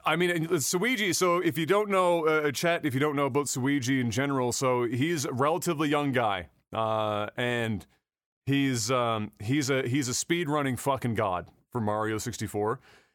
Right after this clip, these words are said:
He kinda came out of nowhere a while back and, and just started, like, you know, he's posting some shit, and then out of nowhere, he just starts fucking crushing shit and getting some scary fucking runs. And he was trading blows with various categories for,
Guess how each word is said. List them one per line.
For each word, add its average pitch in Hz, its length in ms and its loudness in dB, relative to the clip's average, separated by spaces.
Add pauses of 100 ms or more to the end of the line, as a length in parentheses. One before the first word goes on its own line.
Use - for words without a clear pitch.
He 160 100 0
kinda 240 280 0
came 180 320 0
out 160 80 2
of 131 100 2
nowhere 123 680 2
a 113 80 0
while 113 340 2
back 98 380 -2 (100)
and, 117 540 0
and 123 180 -2
just 131 160 -2
started, 131 340 -2
like, 120 260 -2
you 135 80 0
know, 127 60 0
he's 123 140 -4
posting 139 340 -2
some 123 140 -4
shit, 127 240 -2
and 131 100 -2
then 147 140 -4
out 185 160 0
of 160 80 0
nowhere, 117 360 0
he 113 80 -2
just 147 180 -4
starts 131 240 -2
fucking 110 300 -4
crushing 95 380 -4
shit - 260 -12 (580)
and 123 180 0
getting 147 220 0
some 127 180 -4
scary 131 400 0
fucking 117 300 -2
runs. 95 240 -4
And 143 80 0
he 202 80 -4
was 185 120 -2
trading 165 480 0
blows 135 520 0
with 123 240 -2
various 131 280 0
categories 117 760 -2
for, 113 340 -2